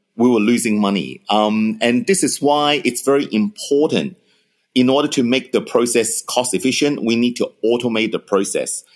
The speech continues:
And that's why we are going to build a, the, the world's first pilot line, automated line, um, in Alberta, at where we would be able to make this process, um,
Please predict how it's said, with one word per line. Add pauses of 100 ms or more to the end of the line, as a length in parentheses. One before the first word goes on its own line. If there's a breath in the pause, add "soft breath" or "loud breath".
(320 soft breath)
And
that's
why
we
are
going
to
build (120)
a,
the,
the
world's
first (220)
pilot
line,
automated
line, (560 soft breath)
um,
in
Alberta, (120)
at
where
we
would
be
able
to
make
this
process,
um,